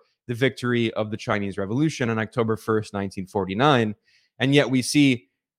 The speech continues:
horrific poverty across India. It's still an, a systemic problem that is really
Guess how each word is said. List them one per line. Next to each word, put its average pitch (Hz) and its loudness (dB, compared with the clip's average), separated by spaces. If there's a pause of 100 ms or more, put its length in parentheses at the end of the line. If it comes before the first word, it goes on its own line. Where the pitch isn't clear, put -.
horrific 165 6
poverty 123 4
across 156 2
India. 107 0
It's - -2
still 160 4
an, 120 -4
a 110 -2
systemic 135 2
problem 110 2
that 101 -2
is 95 -8 (180)
really 135 6